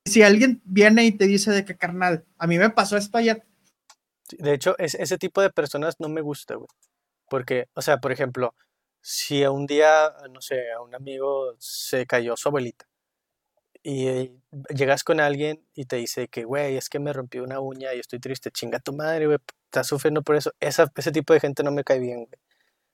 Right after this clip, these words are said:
Speaker 2: Porque es como que, güey, pues, cada quien sufre lo que,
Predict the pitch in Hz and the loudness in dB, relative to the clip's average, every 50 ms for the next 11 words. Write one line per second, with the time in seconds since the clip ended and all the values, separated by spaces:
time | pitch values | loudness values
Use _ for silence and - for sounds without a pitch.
0 | _ _ - 131 131 131 127 123 151 156 147 - 147 143 147 175 180 170 - - | _ _ -4 0 0 0 0 0 0 0 0 2 2 4 6 6 4 4 2 0
1 | 156 143 - - - _ _ _ _ _ _ _ _ _ _ _ _ _ _ - | 0 0 -2 -8 -18 _ _ _ _ _ _ _ _ _ _ _ _ _ _ 0
2 | - 151 139 147 151 - 180 180 170 - - 202 185 - - 190 185 180 175 - | 4 6 6 6 6 2 0 -2 0 0 0 0 0 0 0 -2 0 0 -2 -4
3 | - 160 147 139 135 | -4 -4 -2 -2 -4